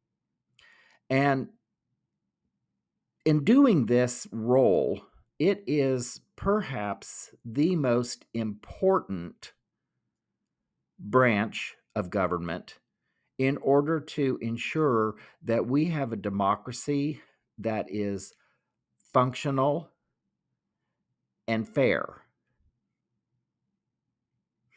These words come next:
So, the First Amendment to the Constitution basically gives the press, and, and by press, I think what they were,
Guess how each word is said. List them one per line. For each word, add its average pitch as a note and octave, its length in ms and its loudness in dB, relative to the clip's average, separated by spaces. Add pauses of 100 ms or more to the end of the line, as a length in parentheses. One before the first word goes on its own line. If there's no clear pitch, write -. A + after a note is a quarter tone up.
(640)
So, C#3+ 480 4 (1200)
the C3+ 300 0
First C4+ 340 -2
Amendment E3 480 -2 (340)
to D#3+ 100 2
the A#2+ 120 0
Constitution G#2 1080 -4 (960)
basically E3+ 640 2
gives B2 640 -2
the A2 280 -2
press, F#2+ 560 0
and, F#2+ 180 -6
and G#2+ 180 -4
by G#2+ 140 0
press, D3 720 -2
I G#2 140 -4
think G#2+ 300 -6
what G2 160 -6
they G2 100 -4
were, F#2+ 220 -4